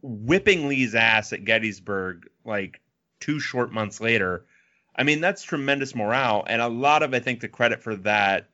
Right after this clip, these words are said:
um, instilling that in the troops. I mean, uh, McClellan was still beloved by the troops well into eighteen sixty-four when he hadn't been their general in two years. Um, and I think a big part of that was, first, he trained them well, and second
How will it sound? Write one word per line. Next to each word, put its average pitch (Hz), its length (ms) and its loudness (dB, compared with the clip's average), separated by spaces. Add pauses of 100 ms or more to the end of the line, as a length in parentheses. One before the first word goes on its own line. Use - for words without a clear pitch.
um, 92 600 -6
instilling 139 600 -2
that 101 300 0
in 98 180 -6
the 95 60 -4
troops. 95 380 -4
I 92 40 -12
mean, 123 320 -6
uh, 78 80 -8 (500)
McClellan 220 400 6
was 196 140 -2
still 175 160 6
beloved 113 680 2
by 107 120 2
the 98 80 -6
troops 113 340 -6
well 117 200 2
into 113 120 -2
eighteen 101 300 -4
sixty-four 107 640 -2
when 95 120 0
he 104 80 -2
hadn't 113 240 2
been 104 120 -2
their 92 120 -2
general 95 360 -2
in 80 60 -10
two 101 200 -6
years. - 520 -8 (120)
Um, 90 580 -4
and 107 120 0
I 110 60 4
think 117 140 2
a 104 40 2
big 107 160 -2
part 107 180 2
of 98 60 0
that 92 160 0
was, 95 300 -4 (440)
first, 139 400 4
he 123 160 -4
trained 120 340 2
them 113 160 0
well, 104 440 2
and 104 180 -6
second 135 500 0